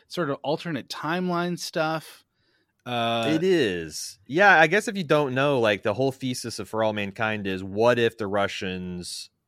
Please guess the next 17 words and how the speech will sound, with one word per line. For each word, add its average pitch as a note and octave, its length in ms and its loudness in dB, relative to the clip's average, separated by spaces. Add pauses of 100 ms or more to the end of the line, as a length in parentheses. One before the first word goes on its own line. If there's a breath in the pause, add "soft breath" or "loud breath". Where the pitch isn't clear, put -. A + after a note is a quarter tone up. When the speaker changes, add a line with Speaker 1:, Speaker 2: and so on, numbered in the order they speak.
(200)
Speaker 2:
uh, F#2 340 -2
beat G#2 360 -8
Apollo G2 480 -2
eleven F2+ 340 -4
to F#2 120 -10
the E2 80 -8
moon? E2 420 -10
Speaker 1:
Yeah, G#2 60 -16
how D#3 180 -4
would F#3+ 100 0
Speaker 2:
And - 20 -2
Speaker 1:
that D#3+ 140 2
Speaker 2:
the D3+ 60 2
Speaker 1:
have B2 120 -4
Speaker 2:
space B2 540 0
Speaker 1:
changed - 140 -10
history? F2 720 -12